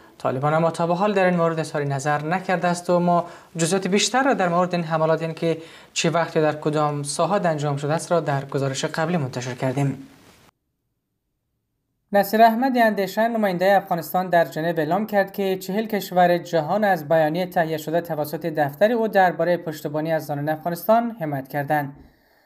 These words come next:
در این بیانیه با اشاره به وضعیت زنان در افغانستان به ضرورت پاسخگویی کامل طالبان تاکید شده است. به طور عمده نمایندگان کشورهای غربی از امضا کنندگان نامه هستند.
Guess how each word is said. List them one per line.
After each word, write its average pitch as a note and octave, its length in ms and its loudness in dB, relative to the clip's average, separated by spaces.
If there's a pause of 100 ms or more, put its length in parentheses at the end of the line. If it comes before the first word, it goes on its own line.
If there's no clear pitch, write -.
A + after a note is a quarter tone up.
(200)
در F3 80 4
این D#3+ 160 2
بیانیه D3+ 340 2
با D#3 120 -2
اشاره D3+ 340 0
به D#3 160 2
وضعیت D3+ 440 -2
زنان D3 280 -6
در D3+ 160 0
افغانستان F3+ 580 0
به F#3+ 160 4
ضرورت F3 640 0
پاسخگویی D3+ 760 -4
کامل F3+ 400 -2
طالبان F3+ 640 0
تاکید D3+ 260 -8
شده C#3 160 -8
است. C#3+ 320 -6 (880)
به A3+ 100 4
طور A3 220 2
عمده F#3 340 4
نمایندگان E3 500 -4
کشورهای D#3 500 -8
غربی D3+ 420 -4
از F3 240 2
امضا D#3+ 280 -4
کنندگان D3+ 580 -4
نامه D3+ 340 0
هستند. C#3+ 440 -8